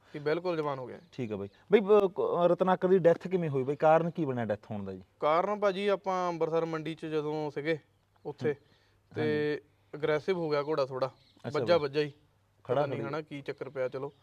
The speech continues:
Speaker 2: ਹੂੰ।
Speaker 1: ਤੇ ਖੜਾ ਖੜਾ ਹੀ ਉਹ ਮੰਡੀ 'ਚ ਜਿਹੜੇ ਆਪਾਂ ਬੰਨਿਆ ਹੁੰਦਾ ਜਿਨ੍ਹਾਂ ਨਾਲ ਬੁਰਜ ਬੁਰਜ ਦੱਬ ਕੇ, ਉਹ
Speaker 2: ਹਾਂਜੀ।
Speaker 1: ਘੋੜੇ ਨੇ ਜ਼ੋਰ ਲਾ ਕੇ ਪੱਟ ਲਏ ਸੀ।
Speaker 2: ਅੱਛਾ ਬਾਈ।
Speaker 1: ਬਾਹਰ ਕੱਢ ਲਏ ਸੀ।
Speaker 2: ਹੂੰ।
Speaker 1: ਤੇ ਫਿਰ ਸੱਟ ਲੱਗਣ, ਆਪਾਂ ਨੂੰ ਸੀਗੀ ਕੋਈ ਸੱਟ ਸੁੱਟ ਨਾ ਵੱਜ ਜਾਵੇ।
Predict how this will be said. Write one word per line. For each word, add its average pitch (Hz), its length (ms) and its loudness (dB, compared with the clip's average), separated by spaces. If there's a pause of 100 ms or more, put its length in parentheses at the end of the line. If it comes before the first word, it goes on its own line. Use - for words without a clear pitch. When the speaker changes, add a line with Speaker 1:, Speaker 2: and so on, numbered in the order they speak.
(140)
Speaker 2:
ਹੂੰ। 113 260 -8 (140)
Speaker 1:
ਤੇ 151 100 -6
ਖੜਾ 151 300 0
ਖੜਾ 151 200 0
ਹੀ 156 80 0
ਉਹ 156 380 0
ਮੰਡੀ 147 300 -8
'ਚ 147 40 -10
ਜਿਹੜੇ 147 260 -2
ਆਪਾਂ 147 340 -4 (220)
ਬੰਨਿਆ 160 300 -6
ਹੁੰਦਾ 156 180 -2
ਜਿਨ੍ਹਾਂ 143 220 -6
ਨਾਲ 156 80 -4
ਬੁਰਜ 143 220 -6
ਬੁਰਜ 139 260 -6
ਦੱਬ 135 260 -4
ਕੇ, 139 100 -12
ਉਹ - 320 -14
Speaker 2:
ਹਾਂਜੀ। 175 260 -2
Speaker 1:
ਘੋੜੇ 170 180 0
ਨੇ 143 380 -6 (380)
ਜ਼ੋਰ 147 280 -4
ਲਾ 139 120 -2
ਕੇ 135 80 -6
ਪੱਟ 131 260 -6
ਲਏ 123 160 -6
ਸੀ। 123 120 -16 (460)
Speaker 2:
ਅੱਛਾ 117 200 -8
ਬਾਈ। 98 120 -8
Speaker 1:
ਬਾਹਰ 139 280 -4
ਕੱਢ 139 200 -4
ਲਏ 139 180 -4
ਸੀ। 135 100 -16 (200)
Speaker 2:
ਹੂੰ। 123 160 -6
Speaker 1:
ਤੇ 143 220 -4
ਫਿਰ 151 280 -4 (460)
ਸੱਟ 143 200 -4
ਲੱਗਣ, 143 420 -6
ਆਪਾਂ 143 280 -6
ਨੂੰ 147 120 -8
ਸੀਗੀ 151 180 -10
ਕੋਈ 147 140 -10
ਸੱਟ 139 180 -4
ਸੁੱਟ 135 180 -14
ਨਾ 131 200 -10
ਵੱਜ 135 180 -4
ਜਾਵੇ। 143 220 -8